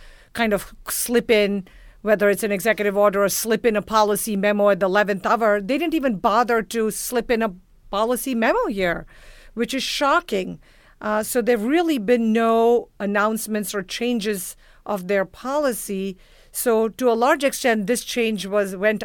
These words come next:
unnoticed until actually, uh, I guess both the Murthy law firm posted an article on the website, but we were actually not, did not want to post this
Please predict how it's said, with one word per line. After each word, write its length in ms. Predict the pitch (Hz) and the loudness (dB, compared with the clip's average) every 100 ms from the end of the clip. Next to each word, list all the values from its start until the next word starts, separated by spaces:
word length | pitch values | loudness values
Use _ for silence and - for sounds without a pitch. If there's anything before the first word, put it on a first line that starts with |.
| - | -2
unnoticed 840 | 233 269 226 196 196 202 - - - _ _ _ _ _ - - - - - - | 0 2 2 2 0 -2 -6 -14 -20 _ _ _ _ _ -16 -16 -20 -20 -20 -6
until 840 | 202 226 226 262 233 226 226 220 214 _ _ - | -2 0 -2 -2 0 2 0 -2 -6 _ _ -6
actually, 1000 | 220 226 - 254 233 226 226 220 220 220 | -6 -4 -6 -4 -2 -2 -2 -2 -2 -4
uh, 480 | - 208 202 196 208 220 220 - - | -2 0 2 2 0 -6 -14 -12 -6
I 120 | 214 | -2
guess 340 | 202 214 - | 0 0 -2
both 580 | 185 202 254 220 - - - - - - | -2 4 4 4 -2 -14 -20 -20 -20 -4
the 100 | 214 | 0
Murthy 400 | 220 240 247 214 | 0 0 -2 0
law 200 | 208 214 | 2 2
firm 280 | 214 254 - | 2 -2 0
posted 400 | 240 240 269 233 | 0 0 0 -2
an 120 | 226 | 0
article 520 | 220 220 233 247 233 | 2 2 0 -2 -2
on 120 | 226 | -2
the 80 | 220 | -2
website, 580 | 202 214 - 247 226 185 | 0 -2 0 0 0 0
but 160 | 196 | -2
we 140 | 185 302 | 2 2
were 180 | 269 240 | 4 4
actually 600 | 226 - 220 214 226 175 | 2 -2 -4 -4 -4 -8
not, 800 | 202 208 269 220 214 202 175 196 | -2 2 2 0 -12 -14 -12 -6
did 140 | 208 | -2
not 220 | 247 240 | 0 0
want 260 | 190 269 349 | 2 0 0
to 80 | 269 | -2
post 400 | 240 226 - 185 | 0 0 -2 -8
this 340 | 196 - - | -6 -6 -10